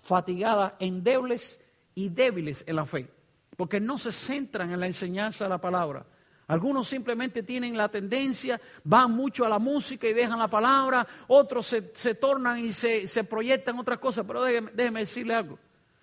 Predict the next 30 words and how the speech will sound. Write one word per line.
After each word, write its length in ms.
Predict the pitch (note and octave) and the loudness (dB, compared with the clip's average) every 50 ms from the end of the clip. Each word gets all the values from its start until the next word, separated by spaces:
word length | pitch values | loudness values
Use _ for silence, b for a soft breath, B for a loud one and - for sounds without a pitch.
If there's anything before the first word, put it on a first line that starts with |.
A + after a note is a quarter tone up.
| _ _ | _ _
Cuando 240 | _ D#3 F3 G3 | _ -4 -2 -2
nosotros 380 | G3+ G#3+ G3+ - C#4 C#4 C#4 B3+ B3 | -2 -2 -2 -2 -4 -4 -4 -4 -4
no, 340 | B3 B3+ C4 C4 C4+ C4 B3 | -4 -4 -4 -4 -4 -6 -6
no 220 | A3+ A#3 B3 B3+ | -4 -4 -4 -4
nos 120 | B3+ B3 | -4 -6
centramos 600 | - - A#3+ G#3+ G3 F3 A3+ B3+ C4 C4 B3+ A#3+ | -4 -4 -4 -4 -4 -4 0 0 0 0 0 -4
y 40 | A#3 | -4
perseveramos 720 | - - A#3 G#3+ - - A#3 G#3 G#3 G#3+ A#3 B3+ A#3+ A#3 A3 | -2 -2 -4 -4 -2 -2 -2 0 2 4 4 4 4 2 0
en 60 | G#3+ | 0
la 100 | G#3+ G#3 | 0 2
palabra 320 | G3+ G#3 G#3+ A#3+ A#3+ A#3+ A#3 | 2 4 6 6 6 4 2
del 60 | A3 | 0
Señor 300 | - - A3 A3+ A#3 G#3+ | -2 -6 -6 -4 -2 -2
y 80 | G#3 | -2
no 160 | G#3 G#3+ B3+ C4+ | 0 0 0 0
hay 140 | C#4+ C4+ | 0 0
una 200 | C4+ C4+ C#4 B3+ | -2 0 0 2
palabra 480 | - A#3 G#3+ A3+ A#3+ C4 C4+ C4 B3 A3+ | 4 4 4 4 4 4 4 2 0 -2
que 180 | - A3+ A#3 B3 | 0 0 0 0
es 160 | B3 - - | 0 -2 -6
enseñada, 760 | B3 A3+ - - G#3+ G3 G3 G#3 A3+ B3 B3+ B3 A3 E3+ C#3 B B B B B | -6 -8 -8 -8 -8 -8 -8 -6 -4 -2 -2 -2 -2 -4 -6 B B B B B
como 280 | B A#3 A#3+ A#3 A#3+ A3+ | B 6 6 6 6 4
la 80 | A3+ | 4
Escritura 560 | A3+ A3 - A3 A3 F3+ - D#4 D4 B3 A#3+ B3 | 2 4 2 -2 -2 0 -4 -2 0 0 0 0
dice, 340 | C#4+ C#4+ A3+ - - A3 | 0 -2 -2 0 -2 0
bajo 240 | G3+ G#3+ G3+ - A#3 | 0 0 0 2 0
el 80 | A3+ F#3 | 0 0
poder, 460 | A3+ A#3 A3 G#3+ A#3 C4+ C#4+ C4+ B3 | 2 2 2 4 6 6 4 4 4
la 120 | A3 A3 | 2 2
gracia 560 | A3 A#3+ C4+ C#4+ C#4+ - - - A3+ G#3 F3+ | 2 4 4 2 2 2 -2 -4 -2 -2 -4